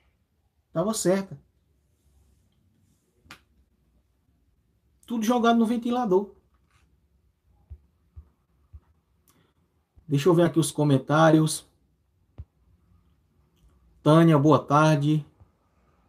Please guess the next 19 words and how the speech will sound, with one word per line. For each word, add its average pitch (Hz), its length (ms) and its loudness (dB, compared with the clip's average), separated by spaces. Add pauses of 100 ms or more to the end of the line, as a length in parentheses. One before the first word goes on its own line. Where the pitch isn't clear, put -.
Gisele. 147 800 0 (540)
Logo 170 220 2
essa 175 260 0
festa 156 560 -4
dessa 143 300 -4
coja. 147 440 -2 (320)
Parabéns, 160 520 2
Gisele. 113 440 -4 (540)
Não 139 280 -2
deixa 160 280 2
barato, 160 460 2
corra 139 240 -4
atrás. 113 480 -8 (880)
Não 117 160 -8
deixa 143 240 0
barato 143 400 0
e 147 60 -12
corra 160 220 -2
atrás. 113 520 -10